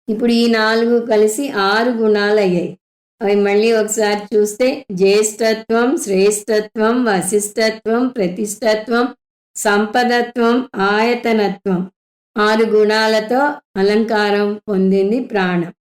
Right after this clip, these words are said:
ఇంద్రియాలు మా గుణాలే కాదు, మా పేర్లు కూడా నీకు దారపోస్తున్నాము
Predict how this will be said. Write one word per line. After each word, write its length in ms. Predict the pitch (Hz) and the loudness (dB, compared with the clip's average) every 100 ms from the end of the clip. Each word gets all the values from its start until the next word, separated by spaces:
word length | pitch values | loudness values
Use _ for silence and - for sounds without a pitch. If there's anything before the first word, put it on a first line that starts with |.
| - | -2
ఇంద్రియాలు 720 | 208 214 247 269 262 254 247 | 0 2 2 2 2 2 0
మా 280 | 240 214 208 | 0 0 0
గుణాలే 640 | 208 190 202 214 240 247 254 | 0 0 0 0 0 0 0
కాదు, 400 | - 226 226 240 | 0 0 0 -2
మా 280 | 240 220 208 | -2 0 0
పేర్లు 460 | 202 196 226 269 | 0 2 2 0
కూడా 420 | 262 254 247 247 | -2 -4 -2 0
నీకు 260 | 247 240 220 | 0 0 -2
దారపోస్తున్నాము 1400 | 214 208 214 214 - 214 208 214 202 202 196 202 208 185 | 0 0 0 -2 -2 -2 0 0 2 2 0 2 0 0